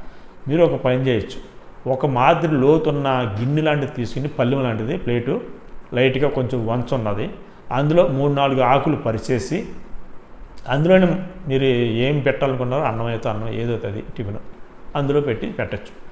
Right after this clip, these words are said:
కాదంటే ఒకే టైంలో మూడు నాలుగు ఆకులు ఖర్చు అవుతాయి. అది చిన్నపిల్లలకి అయితే కనుక ఒక ఆకులో ఏదో రకంగా ఇబ్బంది పడుతున్నా సరే పెట్టేయచ్చు. అది మూడు నాలుగు ఆకులు ఒక ప్లేట్లో వేసి దాని మీద మీరు చేయొచ్చు. ఇస్తరాకుగా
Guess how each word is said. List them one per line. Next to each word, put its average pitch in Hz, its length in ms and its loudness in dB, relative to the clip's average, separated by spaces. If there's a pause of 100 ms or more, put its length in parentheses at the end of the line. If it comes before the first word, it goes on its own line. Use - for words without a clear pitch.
కాదంటే 143 360 2 (320)
ఒకే 156 320 0
టైంలో 147 340 -2 (280)
మూడు 143 260 0
నాలుగు 151 260 4
ఆకులు 156 300 2
ఖర్చు - 260 0
అవుతాయి. - 240 -6 (840)
అది 147 160 2
చిన్నపిల్లలకి 156 640 2
అయితే 143 180 2
కనుక 123 260 -2 (520)
ఒక 139 140 -2
ఆకులో 143 360 4 (140)
ఏదో 139 140 4
రకంగా 143 300 2 (140)
ఇబ్బంది 127 360 0
పడుతున్నా 139 480 0
సరే 220 220 -2
పెట్టేయచ్చు. 127 420 0 (1600)
అది 110 160 -4 (160)
మూడు 151 180 -2
నాలుగు 151 240 2
ఆకులు 151 240 2
ఒక 143 120 -2
ప్లేట్లో 143 300 2
వేసి 165 240 0 (140)
దాని 135 220 0
మీద 139 180 0 (280)
మీరు 113 200 -4
చేయొచ్చు. 98 340 -6 (120)
ఇస్తరాకుగా 147 560 0